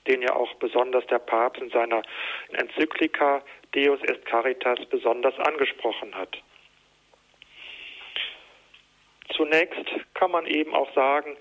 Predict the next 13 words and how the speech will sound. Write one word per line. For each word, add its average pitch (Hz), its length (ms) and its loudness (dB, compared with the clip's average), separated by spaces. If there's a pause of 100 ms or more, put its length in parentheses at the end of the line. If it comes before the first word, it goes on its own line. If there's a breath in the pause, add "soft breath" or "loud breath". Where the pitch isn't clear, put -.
(280 loud breath)
die 139 60 0
christliche 147 560 0
Sozialethik 135 680 0
hat 120 140 -2
eine 123 200 0
theoretische 131 640 0
Dimension, 123 760 2
das 139 200 2
heißt, 127 280 2
sie 117 80 -2
hat 120 160 0
ein 117 140 -2
Lehrgebäude, 151 960 4